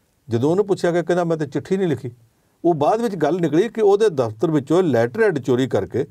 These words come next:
ਉਹ ਝੂਠੀ ਚਿੱਠੀ ਵੀ ਇਸੇ ਨੇ ਜਗਦੀਸ਼ ਟਾਈਟਲਰ ਨੇ ਬਣਾਈ ਸੀ। ਜਗਦੀਸ਼ ਟਾਈਟਲਰ ਆਪ ਕਾਂਗਰਸ ਹੋਵੇ ਤੇ ਕਾਂਗਰਸ ਦੀ ਸਰਕਾਰ ਦਾ ਮੰਤਰੀ ਇਹਦੇ ਖਿਲਾਫ ਪਰਚਾ ਦਰਜ ਕਰਾਵੇ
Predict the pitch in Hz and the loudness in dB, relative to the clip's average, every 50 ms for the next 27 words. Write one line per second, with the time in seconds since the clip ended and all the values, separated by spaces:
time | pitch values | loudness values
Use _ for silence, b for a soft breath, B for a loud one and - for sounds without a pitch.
0 | _ _ _ b b b b b b _ 254 302 302 - - 277 202 - - 196 | _ _ _ b b b b b b _ 0 0 0 0 0 0 0 2 0 -2
1 | 220 190 220 180 - - 208 214 190 165 123 135 170 b b b b b b 180 | -2 0 -4 -4 0 0 0 2 2 0 0 -2 -6 b b b b b b 0
2 | 180 170 - - 214 214 196 180 175 190 175 143 139 123 120 151 175 170 175 _ | 0 0 2 2 2 2 4 2 0 0 0 0 -2 0 2 0 0 0 0 _
3 | 151 131 139 139 139 202 214 214 214 196 165 143 135 139 131 131 123 113 147 B | 0 0 0 -2 -2 0 2 2 2 2 2 0 0 0 -2 -2 -2 -2 -2 B
4 | B B B B B 117 110 117 117 117 165 208 220 208 - - 143 139 147 147 | B B B B B -6 -2 -2 2 2 4 2 2 0 0 0 0 0 0 0
5 | 180 190 202 214 - - - 139 151 165 175 - - - 123 120 135 156 214 233 | 0 2 2 2 0 0 0 0 0 0 -2 -6 -4 -2 -2 -2 0 0 0 2
6 | - 233 190 131 101 101 b b b b b _ - 180 165 170 - 151 139 151 | 2 2 2 2 0 -2 b b b b b _ -2 -2 -2 0 -2 -2 0 0
7 | 175 175 170 - 214 214 220 175 202 185 151 175 160 160 156 175 190 180 160 143 | -2 -2 -4 -2 -2 -2 0 0 0 0 0 2 0 0 2 0 0 0 0 -4
8 | 131 131 - 170 185 180 196 185 - 165 165 151 135 - 147 139 135 208 190 180 | -2 0 2 2 4 4 2 2 2 0 0 0 -2 -4 -6 -2 0 -2 0 2
9 | 202 175 170 151 160 117 101 98 101 | 0 0 0 0 0 0 0 -2 -4